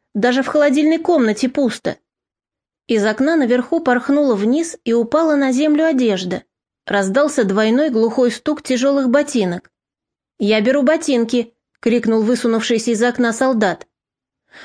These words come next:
Хават, стоявшая возле Ануш, начала плакать. В дверях показался третий солдат, держа в руках фотографию в рамке.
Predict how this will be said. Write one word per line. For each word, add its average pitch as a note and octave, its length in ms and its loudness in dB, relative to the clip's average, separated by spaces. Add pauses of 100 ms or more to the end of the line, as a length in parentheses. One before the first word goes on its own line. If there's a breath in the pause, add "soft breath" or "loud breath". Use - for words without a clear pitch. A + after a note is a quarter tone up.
(180 loud breath)
Хават, D#4 380 -2
стоявшая A3 560 -2
возле G#3 300 0
Ануш, G#3 320 0
начала C4 360 -2
плакать. G3+ 580 -4 (640)
В G#3+ 100 -6
дверях A#3 400 0
показался C4 600 -2
третий B3+ 380 -2
солдат, A3 540 -2 (340)
держа G#3+ 380 0
в G#3 60 0
руках A3 360 0
фотографию B3 640 0
в C4 60 0
рамке. G3 480 -4